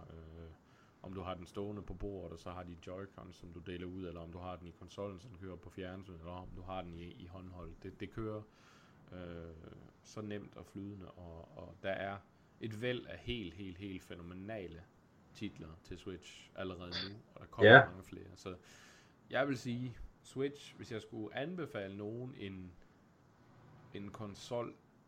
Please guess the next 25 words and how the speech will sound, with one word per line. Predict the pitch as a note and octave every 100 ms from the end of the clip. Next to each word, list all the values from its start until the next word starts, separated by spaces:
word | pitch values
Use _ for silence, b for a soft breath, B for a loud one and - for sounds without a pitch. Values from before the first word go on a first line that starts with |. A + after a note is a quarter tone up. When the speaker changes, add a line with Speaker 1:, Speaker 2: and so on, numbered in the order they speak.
| -
Speaker 1:
vil | G2+ F2
sige, | G#2 G#2 G2
"Nå, | F2+
men | F2+
jeg | F#2
vil | F#2 -
gerne | G2 G2+
have | G2
for | -
eksempel | F#2 A2 G2+ E2+
en | E2
konsol | E2+ F2 E2+ G2+ F2
til | F#2
at | F2
komplementere | - F#2+ F2+ E2+ E2+ - G#2
min | F2+ E2+
P | G2+
C," | F#2+ F2 - E2
jamen, | - D2+
så | G2+
vil | G#2
jeg | F#2 F2+
anbefale | F#2 F2+ E2+ E2+
Switchen, | F2 - E2+ - -
faktisk. | - -